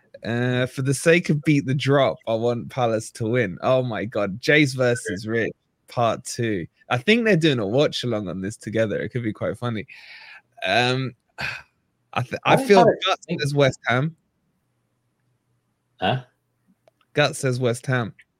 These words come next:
Speaker 2: My gut, my, not gut, but my, I'm leaning towards Palace, man. West Ham, again, I've said it every game, but West Ham played last night away somewhere crappy in their cup competition.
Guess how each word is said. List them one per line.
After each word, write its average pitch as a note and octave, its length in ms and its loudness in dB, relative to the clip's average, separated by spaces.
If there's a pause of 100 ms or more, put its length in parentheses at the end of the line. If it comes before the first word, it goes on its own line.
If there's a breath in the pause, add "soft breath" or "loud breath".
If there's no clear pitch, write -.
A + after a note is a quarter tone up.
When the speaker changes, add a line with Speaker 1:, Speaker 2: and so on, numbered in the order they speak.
(500)
Speaker 2:
My D#3+ 200 0
gut, D3 320 2
my, A#2+ 380 0
not C3+ 240 -10
gut, A2 280 2
but G#2 120 -6
my, A#2 320 -4
I'm B2 300 -12
leaning E3+ 380 2
towards G2+ 280 0
Palace, - 480 0
man. - 200 -18
West F#3 340 4
Ham, G3 180 2
again, C3+ 320 2
I've A#2+ 60 -4
said C#3 160 -2
it A#2 60 0
every A#2+ 220 0
game, A#2+ 280 -2
but F2+ 180 -6
West D3 260 0
Ham D3+ 160 0
played C#3 220 0
last C3+ 240 0
night A#2 340 -2
away G2+ 540 0
somewhere G#2 480 -4
crappy G2+ 640 -4
in F#2+ 100 -8
their G2 140 -10
cup - 340 -6
competition. F#2+ 760 -8